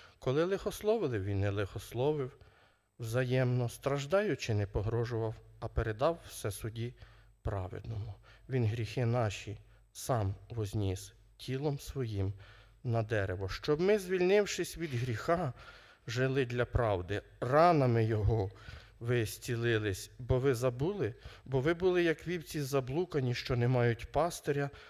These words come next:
але нині повернулись до пастиря і охоронця.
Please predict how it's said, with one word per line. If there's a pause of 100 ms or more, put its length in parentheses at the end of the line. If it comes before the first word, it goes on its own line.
але
нині
повернулись
до
пастиря (480)
і
охоронця.